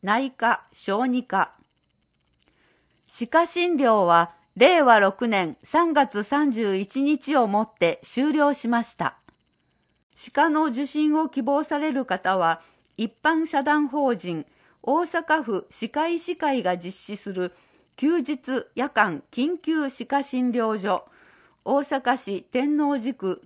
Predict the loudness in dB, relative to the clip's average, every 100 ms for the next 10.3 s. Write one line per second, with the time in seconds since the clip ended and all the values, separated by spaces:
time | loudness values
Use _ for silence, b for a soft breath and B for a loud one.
0 | -4 -2 -2 -4 -4 -4 0 0 0 b
1 | b -10 -8 -4 -2 -4 -4 -4 -4 -4
2 | -4 -4 -6 -4 -4 -4 -4 -2 -2 -2
3 | -6 _ -8 -6 -2 -2 -2 -2 -4 -4
4 | -6 -8 -10 _ _ _ _ _ _ _
5 | b b b b -2 0 0 -4 _ -4
6 | -2 -2 -2 -2 -2 -2 -2 -2 -4 -4
7 | -2 -2 -2 -4 _ -4 -2 0 0 -2
8 | -2 -2 -2 -2 -2 -2 -2 -2 -4 -2
9 | -2 -4 -6 -8 -6 -4 -4 -4 -6 -6
10 | -4 -4